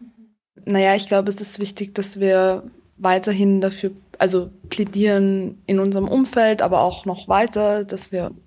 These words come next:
Petitionen, Demonstrationen, Forderungen unterstützen, dass wir uns dafür einsetzen, dass es irgendwann diese Volksabstimmung gibt, dass wir uns politisch weiterhin einsetzen und Druck machen auf die EntscheidungsträgerInnen.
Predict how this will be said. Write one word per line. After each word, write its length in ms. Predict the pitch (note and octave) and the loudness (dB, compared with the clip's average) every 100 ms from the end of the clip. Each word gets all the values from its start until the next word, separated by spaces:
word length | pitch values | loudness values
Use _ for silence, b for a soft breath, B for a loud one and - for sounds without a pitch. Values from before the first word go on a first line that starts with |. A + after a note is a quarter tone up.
| - | -4
Petitionen, 840 | F#3+ G3 - G#3 G3 G3 F#3+ F#3+ | -4 -4 -2 2 2 2 2 0
Demonstrationen, 1300 | F#3+ G3 G3 - A3 - F#3+ F#3+ F#3+ F#3 F#3 F#3+ G3 G3 B B B | 0 0 0 -2 0 0 2 0 0 0 0 -2 -6 -10 B B B
Forderungen 480 | - G3 G3+ G3+ G3+ | 0 2 2 2 2
unterstützen, 1080 | G3 G3 - G3+ G3 - F#3+ F#3 F#3 F#3+ - B B B | 0 -2 -2 -2 0 0 0 -2 -2 -6 -10 B B B
dass 140 | - | -6
wir 80 | G3+ | -2
uns 140 | G3+ G3 | 0 0
dafür 240 | F#3+ G3 | 0 0
einsetzen, 520 | A#2 G3 G3 G3 G3+ | 2 2 2 0 0
dass 120 | F#3+ | 0
es 180 | G3+ G3+ | 0 -2
irgendwann 300 | - G#3 G3+ | 0 0 0
diese 180 | G3+ G3+ | 0 -2
Volksabstimmung 840 | G3 G3 G3 G3+ G3 - G3 G3+ G3 | 0 -2 0 -2 -2 -2 0 2 2
gibt, 480 | G3 G3 G3 - - B B B _ - | 0 -2 -6 -12 -12 B B B _ -4
dass 240 | A#3 - | 0 0
wir 100 | A3+ | 0
uns 200 | G#3+ G#3+ | 0 0
politisch 560 | - A#3 B3 B3+ B3+ - | 0 0 0 0 0 0
weiterhin 380 | A3 A3 A#3 A3 | 2 2 0 2
einsetzen 640 | - G#3+ G#3+ G#3+ G#3 - | 2 2 2 0 0 0
und 160 | G#3 G3+ | -2 -4
Druck 200 | A3 A3 | -4 -2
machen 260 | G#3 G3+ | -2 -2
auf 200 | G3+ G3+ | -2 -4
die 120 | - | -2
EntscheidungsträgerInnen. 1500 | G3+ G3 G#3+ G#3 G#3 G3+ - G#3+ G#3 G#3 G3+ G3+ G3 G3 G3 | -2 0 0 0 0 -2 -2 -2 0 0 2 2 2 2 0